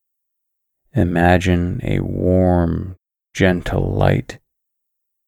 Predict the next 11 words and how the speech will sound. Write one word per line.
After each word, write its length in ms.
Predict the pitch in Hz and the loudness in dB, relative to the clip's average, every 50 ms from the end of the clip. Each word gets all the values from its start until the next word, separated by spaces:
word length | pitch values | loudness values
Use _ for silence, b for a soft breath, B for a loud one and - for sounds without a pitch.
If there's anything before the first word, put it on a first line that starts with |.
| _ _ _ _ _ _ _ _ _ | _ _ _ _ _ _ _ _ _
descending 880 | - 110 98 - - - 107 104 101 98 95 95 95 95 107 104 104 104 - _ _ _ _ _ _ _ _ _ _ _ | 0 0 0 0 2 2 4 4 4 4 2 2 2 0 -2 -4 -6 -10 -16 _ _ _ _ _ _ _ _ _ _ _
from 240 | _ - 95 85 80 | _ -4 -2 -2 -2
the 80 | 85 80 | -2 -4
crown 420 | - - - 90 87 87 87 85 | -4 -2 0 2 2 4 4 2
of 100 | 85 90 | 0 2
your 180 | 95 90 87 82 | 2 2 2 2
head. 380 | 95 98 107 98 95 - - _ _ _ _ _ _ _ _ _ _ _ _ _ _ _ _ _ _ _ _ _ _ _ _ _ _ _ _ _ _ _ _ _ _ _ _ _ _ _ _ _ _ _ _ _ _ _ _ _ _ _ _ _ _ _ _ _ _ _ | 2 0 0 0 -2 -4 -12 _ _ _ _ _ _ _ _ _ _ _ _ _ _ _ _ _ _ _ _ _ _ _ _ _ _ _ _ _ _ _ _ _ _ _ _ _ _ _ _ _ _ _ _ _ _ _ _ _ _ _ _ _ _ _ _ _ _ _
This 260 | - 98 95 - - 151 | -2 -2 -2 0 -2 0
light 380 | 160 98 95 98 - - - - _ _ _ _ _ _ _ _ _ _ _ _ _ _ _ _ - | 2 2 4 2 0 -2 -6 -16 _ _ _ _ _ _ _ _ _ _ _ _ _ _ _ _ -2
represents 680 | - 85 - - - 87 82 92 87 82 - - - - | -2 -2 0 0 -2 0 0 0 -2 -4 -4 -8 -10 -10
peace 540 | - - - 107 104 - - - - - | -8 -6 -4 -4 -6 -6 -8 -10 -12 -12